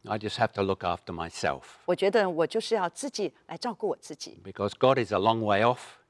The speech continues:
Speaker 2: 因为呢，神并不常与我同在，他在遥远的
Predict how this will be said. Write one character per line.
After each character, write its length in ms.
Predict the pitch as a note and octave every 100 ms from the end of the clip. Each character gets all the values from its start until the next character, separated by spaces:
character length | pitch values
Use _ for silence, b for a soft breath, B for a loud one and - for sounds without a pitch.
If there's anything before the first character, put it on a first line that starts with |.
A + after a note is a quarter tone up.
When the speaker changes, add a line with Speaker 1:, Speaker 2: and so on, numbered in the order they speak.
| _ -
Speaker 2:
因 120 | F#4
为 100 | F4
呢， 100 | C4+
神 320 | - A3 G#3
并 160 | A#3+ E4
不 120 | D4+
常 240 | - A3
与 60 | A#3
我 140 | G#3
同 240 | - - F#3
在， 140 | A3+
他 160 | G#3+ C4
在 160 | C#4
遥 220 | G3+ D#3+ G#3+
远 180 | A#3+
的 200 | D3+ -